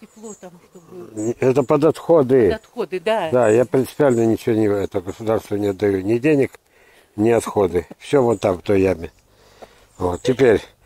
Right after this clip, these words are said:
Speaker 2: значит, а, одна тележка была высыпана. Счет пошел на секунды, даже не на минуты. Так, была выкопана одна,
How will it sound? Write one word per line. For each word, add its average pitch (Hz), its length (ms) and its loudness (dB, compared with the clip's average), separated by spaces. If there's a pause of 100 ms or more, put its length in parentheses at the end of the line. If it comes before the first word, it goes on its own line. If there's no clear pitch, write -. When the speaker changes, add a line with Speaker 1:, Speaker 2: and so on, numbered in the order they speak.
(420)
Speaker 2:
значит, 113 540 -2
а, 113 540 -2
одна 131 260 2
тележка 110 480 0
была 110 340 2 (400)
высыпана. 113 600 -2 (840)
Счет - 300 0
пошел 117 480 0
на 98 480 -6
секунды, 104 560 -2 (180)
даже 104 300 -2
не 104 100 0
на 104 60 0
минуты. 104 420 -2 (500)
Так, - 280 -4 (480)
была 127 320 2
выкопана 101 720 2 (1300)
одна, 104 500 -2